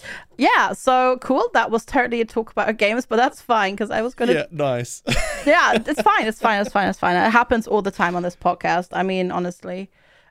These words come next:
Speaker 1: um, when do we ever actually stay on track? This is fine. No, I was going to ask because it is the weekend. We are not drunk, but we are, and that's what I was going to say is we are, well, at least one of us is hyped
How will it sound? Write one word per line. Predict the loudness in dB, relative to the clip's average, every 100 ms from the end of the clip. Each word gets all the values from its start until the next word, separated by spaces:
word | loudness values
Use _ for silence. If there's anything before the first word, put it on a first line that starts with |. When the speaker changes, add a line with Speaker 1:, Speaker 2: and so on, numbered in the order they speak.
| _
Speaker 1:
um, | -2 0 -2 -8 -12 _ _ _
when | -6 -2 0
do | 0
we | -2 -2
ever | 0 2
actually | 0 0 -6 -8
stay | -12 -10
on | -10
track? | -10 -14 -14
This | -16
is | -16 -14
fine. | -12 -12 -6
No, | -4
I | 0 0
was | 0 -2
going | -2 -2
to | -6 -2
ask | 0 0 -4 -10
because | -12 -6 -6 -6
it | -8
is | -8 -10 -18 -18 _ _ -14
the | -2 0
weekend. | 2 0 0 0 -2 -8 -12
We | -6
are | -4
not | 0 0 -2
drunk, | -2 -2 -2 -4
but | -4
we | -2 0
are, | 2 0 -6 -12 -2
and | 0
that's | 0 0
what | -2
I | 0 0
was | -2
going | -6 -8
to | -8
say | -2 0 0
is | -2 -6 -18 -20 _
we | -2 2
are, | 4 2 2 -2
well, | 0 0
at | 0
least | -4 -4
one | 0 0
of | 0
us | -4
is | -6 -10 -14 -18 -10
hyped | -2 0 2 -2 -6 _ _